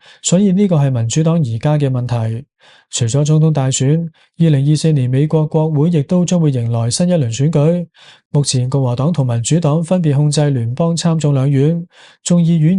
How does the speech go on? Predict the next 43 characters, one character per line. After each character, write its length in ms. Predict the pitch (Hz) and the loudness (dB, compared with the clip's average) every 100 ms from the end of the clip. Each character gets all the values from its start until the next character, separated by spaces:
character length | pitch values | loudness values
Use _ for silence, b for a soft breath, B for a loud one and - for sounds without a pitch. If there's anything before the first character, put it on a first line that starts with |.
| 156 | 2
二 40 | 143 | 0
百 100 | 151 | 0
二 200 | 147 135 | 0 -2
十 140 | 135 | -2
一 180 | 143 175 | 0 0
個 260 | 160 147 143 | 0 -2 0
多 200 | 165 165 | 0 0
數 200 | 151 139 | 0 -2
席 120 | 135 | -2
位 260 | 131 131 131 | -2 -2 -2
由 200 | 120 117 | -4 -4
共 160 | 135 | -2
和 140 | 123 117 | -2 -2
黨 140 | 131 | 0
控 180 | 151 143 | 2 0
制， 340 | 143 143 139 147 B B B | 0 0 -2 -6 B B B
比 140 | 160 | 0
民 220 | 185 123 | 0 0
主 160 | 123 160 | -2 -2
黨 240 | 139 156 | 0 -2
多 200 | 165 165 | -2 -2
八 160 | 156 139 | -2 -4
個 80 | 135 | -2
席 140 | 135 | -2
位。 380 | 131 131 127 151 _ _ _ | -2 -2 -4 -8 _ _ _
一 120 | - 185 | -2 0
個 100 | 165 | 0
席 140 | 151 | 0
位 200 | 143 139 | 0 0
因 120 | 160 | 0
為 140 | 185 147 | 0 0
當 200 | 185 185 | 0 0
選 240 | - 160 | 0 0
嘅 200 | 165 147 | 0 0
民 180 | 131 120 | -2 -4
主 140 | 131 | -2
黨 180 | 160 170 | 0 0
人 160 | 156 120 | 0 0
去 120 | 147 | 0
世 100 | 143 | 0
而 260 | 147 120 117 | -2 0 0
空 140 | 170 | 0
缺， 320 | 160 143 147 | 2 0 -2